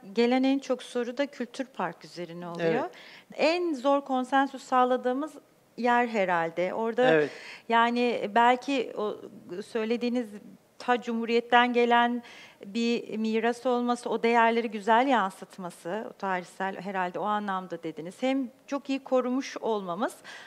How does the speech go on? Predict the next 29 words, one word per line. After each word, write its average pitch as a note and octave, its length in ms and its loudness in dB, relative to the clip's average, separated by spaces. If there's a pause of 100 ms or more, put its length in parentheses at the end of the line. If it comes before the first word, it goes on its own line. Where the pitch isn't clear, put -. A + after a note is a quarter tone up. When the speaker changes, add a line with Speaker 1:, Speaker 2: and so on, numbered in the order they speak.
(140)
Speaker 1:
ama C4 240 4
öte C4 220 0
yandan B3+ 520 2 (360)
hani A#3+ 260 -2
buraya F4 300 4
olan A#3 340 4
tüm F#4 320 -6
müdahaleler F#3 840 -2 (340)
aslında B3+ 880 2 (320)
hani B3 320 0 (200)
bir A#3+ 140 -4
korkuyla B3+ 680 0
çok - 240 -4
da B3+ 120 0
haklı B3+ 420 6
olduğunu F3 500 -6
düşünüyorum. G3 600 -10 (360)
Ee, G#3+ 80 0 (300)
e, G#3 480 -8
şey D4+ 260 4
yapılıyor, F#3 440 0
sorgulanıyor A#3 960 -2 (400)
ve D4 380 6 (160)
bu - 40 -8
kadar C#4 360 8
soru C4+ 280 -2
gelmesi C4+ 540 2
de C#4+ 200 6 (200)
yani G3+ 260 -2